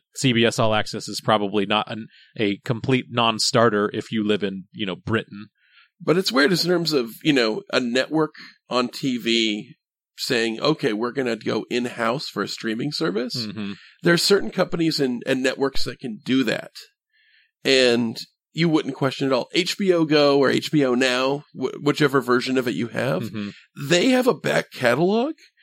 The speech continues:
Speaker 2: that can appeal to so many different people.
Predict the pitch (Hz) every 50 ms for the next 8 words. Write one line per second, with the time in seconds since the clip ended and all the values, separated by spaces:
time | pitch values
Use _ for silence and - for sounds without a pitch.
0 | _ _ _ _ _ - 165 175 170 - 208 170 147 - - 175 175 156 156 156
1 | 139 - - - 147 151 156 151 143 131 123 135 - 143 127 - 127 123 123 -
2 | 170 240 240